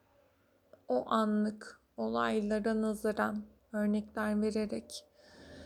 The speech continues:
konuşmaya devam edebilirim. Ama her şey eşan olmaz ve hayata çok geç kalmamak gerekiyor. Yani ne kadar erken hedef belirleyip yol çizilirse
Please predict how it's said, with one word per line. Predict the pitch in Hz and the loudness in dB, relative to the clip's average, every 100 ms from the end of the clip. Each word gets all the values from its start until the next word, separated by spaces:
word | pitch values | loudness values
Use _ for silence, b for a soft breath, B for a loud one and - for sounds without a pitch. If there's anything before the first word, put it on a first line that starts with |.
| B - | B -8
konuşmaya | 240 226 214 - 233 220 214 | -2 0 0 -2 2 4 4
devam | 220 214 220 214 214 | 2 2 2 2 2
edebilirim. | 202 233 220 214 220 226 226 - - - - - B B B B B B - - - - - _ _ - | 2 0 -2 -4 -2 -4 -8 -12 -20 -20 -20 -20 B B B B B B -20 -20 -20 -20 -20 _ _ -2
Ama | 294 285 277 285 320 - - - - - - | 2 4 4 2 -2 -12 -20 -20 -20 -16 -6
her | 269 269 | -2 0
şey | 262 262 - | 2 0 0
eşan | 233 - 233 226 214 - | 0 0 0 2 0 0
olmaz | 208 208 208 226 226 - - _ | -2 0 0 -4 -8 -12 -18 _
ve | 254 247 240 - | -2 -2 -4 -10
hayata | - 247 233 233 233 233 - - 247 247 311 | -10 -2 2 2 0 -4 -10 -6 -2 -2 -4
çok | - 233 | -4 0
geç | 240 233 233 | 4 4 4
kalmamak | - 220 208 208 208 220 208 | -2 -2 0 0 -2 -4 -8
gerekiyor. | - 220 220 - 214 | -10 -8 -10 -8 -4
Yani | 226 240 226 226 233 | -2 2 2 2 0
ne | 254 277 | -2 0
kadar | 277 247 226 | 0 4 4
erken | 226 226 214 - 233 220 226 | 6 4 2 0 2 2 2
hedef | 226 214 233 - 240 | 2 6 4 2 0
belirleyip | 220 214 196 208 202 - | 6 6 6 2 0 -2
yol | 220 220 | 0 0
çizilirse | 214 240 214 202 214 226 - - 208 208 | 0 2 2 2 0 0 -2 -4 -6 -6